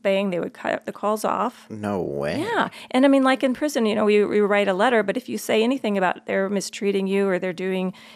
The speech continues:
Speaker 1: you know, uh, watching you shower, you know, having male,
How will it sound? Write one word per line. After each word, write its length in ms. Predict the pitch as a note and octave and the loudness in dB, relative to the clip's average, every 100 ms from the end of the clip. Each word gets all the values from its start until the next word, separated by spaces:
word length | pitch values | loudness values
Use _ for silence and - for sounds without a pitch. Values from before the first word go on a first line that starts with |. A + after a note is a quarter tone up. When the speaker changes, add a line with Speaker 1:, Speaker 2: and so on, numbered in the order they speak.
| - | -8
Speaker 1:
you 120 | G3+ | -2
know, 340 | F#3+ F#3 F#3 | 2 2 2
uh, 580 | - F3+ F3+ F3 - - - - - G#3 - - - | -2 -4 -4 -4 -6 -8 -10 -12 -10 -10 -12 -16 -18
watching 560 | - F#3 F#3+ F#3+ A3 | -8 0 0 0 -2
you 100 | F#3+ | -2
shower, 540 | F#3+ - F#3+ F#3 F#3+ G3+ - | -2 0 2 2 2 -2 -6
you 160 | F#3 F#3 | -4 -4
know, 80 | |
having 260 | G3 F#3+ F3 | -2 -2 -2
male, 380 | F#3 G3 F#3+ | 2 2 2